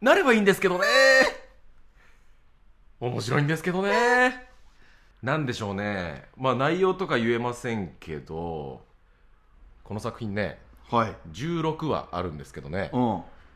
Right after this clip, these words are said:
Speaker 1: 九話か十話ぐらいで、
Speaker 2: は
Speaker 1: 「え、もうこれ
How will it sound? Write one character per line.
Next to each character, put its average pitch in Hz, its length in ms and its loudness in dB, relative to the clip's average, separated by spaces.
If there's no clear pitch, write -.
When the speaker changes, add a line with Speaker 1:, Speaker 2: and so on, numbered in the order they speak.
Speaker 1:
九 262 300 -2
話 135 160 -2
か 80 140 -10
十 120 220 -6
話 135 120 -2
ぐ 131 100 -6
ら 101 100 -4
い 76 60 -8
で、 65 320 -12
Speaker 2:
は 110 280 -2
Speaker 1:
「え、 156 60 -2
も 190 260 -4
う 95 120 -10
こ 180 160 -10
れ 175 280 -6